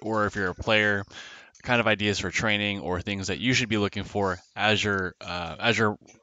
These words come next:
match progresses, so you can come up with counter strategies, um, against the other people. So this is the final. Ideally, when you're in this situation, you have some kind of scouting report, some kind of film,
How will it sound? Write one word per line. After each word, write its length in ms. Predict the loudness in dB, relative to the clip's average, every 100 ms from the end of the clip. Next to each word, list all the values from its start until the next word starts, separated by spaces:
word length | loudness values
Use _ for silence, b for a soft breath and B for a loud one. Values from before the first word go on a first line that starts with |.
| 0
match 280 | 6 6 6
progresses, 440 | -2 -2 -2 -4
so 140 | -2 0
you 160 | -2
can 180 | -4 -6 -10 B B
come 140 | 4
up 100 | 4
with 80 | 2
counter 240 | 0 2 2
strategies, 800 | 0 -2 -6 -10 -6 -4 -6 -8 _ _ _ _ _ _ _ -6
um, 320 | 2 6 6 2
against 400 | 2 2 0 -4
the 80 |
other 100 | -4
people. 400 | -4 -10 -12 -14 -16 -20 B B B
So 400 | 2 8 8 8
this 220 | 4 6
is 160 | 4 4
the 100 | 6
final. 340 | 6 6 6
Ideally, 460 | 4 2 2 2 2
when 160 | 0
you're 100 | 0
in 120 | 0 0
this 100 | -2
situation, 500 | -2 0 0 0 -4
you 80 |
have 240 | 0 0 0
some 280 | 2 2 4
kind 120 | 0
of 80 | 2
scouting 280 | 0 0
report, 340 | 0 0 -2 -2
some 160 | -4
kind 160 | -2 -4
of 100 | -2
film, 360 | 2 2 2